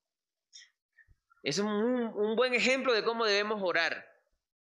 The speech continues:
de cómo queremos, si queremos que el, que el Señor nos llene, nos hable, nos muestre, nos guíe, tenemos que tener un corazón contrito y humillado. Filipenses, no,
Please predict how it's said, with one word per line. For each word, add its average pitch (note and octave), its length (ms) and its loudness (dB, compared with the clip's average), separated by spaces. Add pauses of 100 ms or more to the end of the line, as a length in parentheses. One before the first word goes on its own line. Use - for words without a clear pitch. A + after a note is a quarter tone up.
(560)
de D3+ 140 -4
cómo F#3+ 240 -2
queremos, G#3 560 0 (180)
si F#3+ 200 -6
queremos F3 340 0
que G#3+ 80 0
el, F3 140 -4 (180)
que F#3 100 0
el E3+ 80 0
Señor D#3+ 240 -2
nos F#3 260 -2
llene, F3+ 720 2 (720)
nos D#3 300 4
hable, G#3+ 540 4
nos F3+ 160 0
muestre, E3+ 880 0
nos D#3 260 -2
guíe, F3+ 580 2 (300)
tenemos E3+ 400 2
que E3 120 0
tener D3+ 260 2
un E3 100 -4
corazón D3 360 -2
contrito C#3 460 -4
y C3+ 100 2
humillado. B2+ 520 0 (2250)
Filipenses, G#3 1120 2
no, C#3+ 280 -2